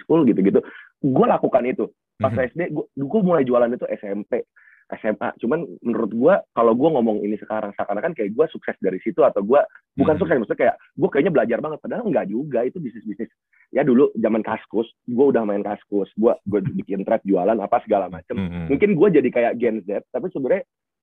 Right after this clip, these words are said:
Speaker 1: gua nggak tahu sih, karena interest gua jadinya lumayan naik, karena ya itu tadi, gua sempet cerita tadi pas sebelum rekaman, gua punya abang yang sepuluh tahun di atas gue gitu.
Speaker 2: Hmm.
Speaker 1: Jadi kalau gua ngomong sama Gen Z angkatan gua ngomongin Kaskus, yang nggak semuanya tahu Kaskus gitu.
Speaker 2: Hmm.
Speaker 1: Dan ya ini sih menurut gua kayak,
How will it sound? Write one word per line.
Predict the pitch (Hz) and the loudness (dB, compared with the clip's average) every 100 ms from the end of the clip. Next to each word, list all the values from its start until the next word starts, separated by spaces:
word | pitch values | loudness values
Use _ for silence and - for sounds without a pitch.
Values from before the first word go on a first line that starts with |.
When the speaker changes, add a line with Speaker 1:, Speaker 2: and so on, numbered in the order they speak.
| _ _ | _ _
Speaker 1:
gua | - 226 135 | -4 -2 0
nggak | 120 | 0
tahu | - | -2
sih, | - | -2
karena | 123 170 - | -4 -4 -6
interest | 139 110 131 | -8 -6 -6
gua | 180 | -2
jadinya | 185 135 175 | 0 -2 -2
lumayan | 196 135 117 117 113 | -2 0 0 -2 -2
naik, | 139 156 | -2 -4
karena | 156 160 | -4 -2
ya | 113 | -2
itu | 107 | 0
tadi, | 131 131 | -2 0
gua | 117 123 | -2 -4
sempet | 107 | -8
cerita | - 98 107 | -8 -8 -6
tadi | 107 | -6
pas | - - | -6 -4
sebelum | 101 95 | -2 -2
rekaman, | 92 - 120 123 | -6 -12 -12 -12
gua | 117 | -14
punya | 95 73 | -14 -6
abang | 95 113 | -2 -2
yang | 104 | -2
sepuluh | 98 - | -2 0
tahun | 92 | 0
di | 101 | -2
atas | - - | -8 -4
gue | 131 110 82 | 2 2 2
gitu. | 87 | -6
Speaker 2:
Hmm. | 117 98 87 85 87 80 76 - | -6 -6 -6 -8 -8 -12 -16 -6
Speaker 1:
Jadi | 98 | -2
kalau | 165 143 | 2 2
gua | 123 113 | 4 4
ngomong | 110 107 | 2 2
sama | 110 | 2
Gen | 110 98 | 0 0
Z | 113 | -4
angkatan | 98 98 98 | -8 -10 -6
gua | 117 104 | -4 -4
ngomongin | 98 95 | -6 -8
Kaskus, | 95 98 - | -10 -10 -6
yang | 90 87 87 78 87 87 | -4 -2 -4 -6 -2 -2
nggak | - | 0
semuanya | 98 92 101 165 180 _ _ _ _ _ | 0 2 4 4 2 _ _ _ _ _
tahu | - | 0
Kaskus | - 139 - - | 0 0 -2 -4
gitu. | 90 - - _ _ | -4 -4 -6 _ _
Speaker 2:
Hmm. | 107 92 80 | -10 -6 -2
Speaker 1:
Dan | 107 175 175 | 2 2 4
ya | 101 82 - _ _ _ _ - - | 2 0 -10 _ _ _ _ -12 2
ini | 165 156 | 4 4
sih | 117 | 2
menurut | 104 104 110 | 2 2 0
gua | 151 | 0
kayak, | 98 92 | 0 -2